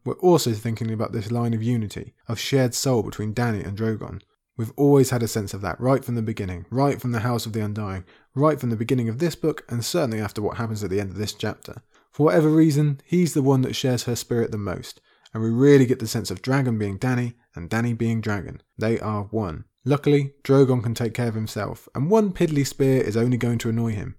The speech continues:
He wrenches the would-be hero off his back and then tears his arm off him like a rag doll. And this is the moment that Hizdar Zodarak makes a decision. He's clearly been weighing up whether he could control such a thing and increase his own prosperity, or whether this is too big a threat that might help Dany more than him.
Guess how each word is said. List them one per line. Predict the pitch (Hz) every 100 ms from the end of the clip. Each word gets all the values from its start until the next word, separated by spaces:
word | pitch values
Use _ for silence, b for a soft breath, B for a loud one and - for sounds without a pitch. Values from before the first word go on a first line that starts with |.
| _
He | 127
wrenches | 123 139 131 123 104
the | 110
would-be | 117 113 113
hero | 120 113 113 -
off | 143
his | 131
back | 110 101 - -
and | 110
then | 104
tears | - 135 123
his | 113
arm | 117 117
off | 113 117
him | 98
like | 92
a | 90
rag | 92 95
doll. | 95 - - b b
And | 110
this | 127 131
is | 113
the | 104
moment | 104 101 95
that | 104
Hizdar | 147 131 120 110
Zodarak | 113 101 104 - - -
makes | 120 120 -
a | 110
decision. | 107 110 101 80 - b b
He's | 135
clearly | 131 160 147
been | 123 123
weighing | 127 127 123
up | 143 -
whether | 98 98
he |
could | - - - 101
control | 110 143 147
such | 139 151 -
a |
thing | 131 143 139 -
and | 92
increase | 92 - 110
his | 104 110
own | 123
prosperity, | 120 - 127 123 117 123 123 b
or | 147
whether | 165 147
this | 135 -
is | 123
too | - 180
big | 135 127
a | 113
threat | - 117 - _ 120
that |
might | 117 131 113
help | 107
Dany | 107 127 117
more | 110 104
than | 98
him. | 131 95 -